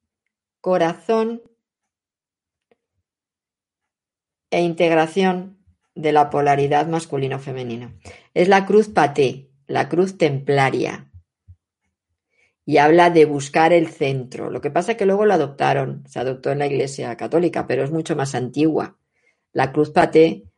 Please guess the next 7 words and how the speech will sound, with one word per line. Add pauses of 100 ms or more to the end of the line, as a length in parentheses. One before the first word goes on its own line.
(140)
viene
de
épocas
mucho
más
antiguas, (680)
¿vale?